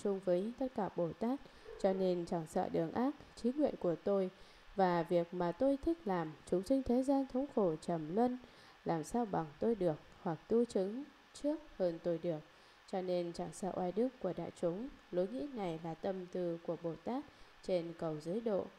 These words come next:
Bồ Tát chẳng có tư tưởng cống cào ngã mạn, chỉ là Bồ Tát Kim Cang Tạng nói rõ, sau khi Bồ Tát chứng được quả vị Hoan Hỷ Địa, cảnh giới của Ngài là như vậy. Bồ Tát xa lìa năm điều sợ hãi ở trên thì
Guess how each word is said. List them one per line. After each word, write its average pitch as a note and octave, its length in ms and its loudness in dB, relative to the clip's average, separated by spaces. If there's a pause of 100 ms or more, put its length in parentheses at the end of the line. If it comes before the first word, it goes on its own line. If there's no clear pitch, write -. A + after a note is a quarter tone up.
Bồ E3+ 120 -2
Tát B3 240 -6
chẳng F3+ 240 -4
có G3+ 80 -2
tư C#4 180 -2
tưởng G3+ 220 -4 (100)
cống G3 260 -6
cào G#3+ 260 -4
ngã F3 80 -6
mạn, G#3+ 320 -4 (380)
chỉ F3 200 -2
là E3+ 160 -4
Bồ E3 220 -4
Tát A3 260 -4
Kim F#3 140 -2
Cang E3 240 -6
Tạng F3+ 320 -4
nói F3 160 -4
rõ, A3 220 -2 (240)
sau F3+ 320 -2
khi F3 180 -4
Bồ D#3+ 180 -6
Tát C4 260 -4
chứng C4 240 -4
được A3 200 -2
quả D3+ 180 -6
vị F3 220 -4
Hoan B3+ 160 -6
Hỷ F#3+ 260 -2
Địa, F3+ 180 0 (420)
cảnh D#3+ 180 -4
giới F#3 340 -2
của F#3 180 -2
Ngài D#3+ 200 -4
là D#3 200 -8
như E3+ 180 -8
vậy. F#3 180 -2 (480)
Bồ F3 140 0
Tát A#3 240 -2
xa A#3 180 -2
lìa E3 240 -2
năm F3 260 -8
điều E3 140 -6
sợ - 200 -8
hãi F#3+ 240 -6
ở G3 200 -4
trên F#3 280 2 (420)
thì E3+ 240 -2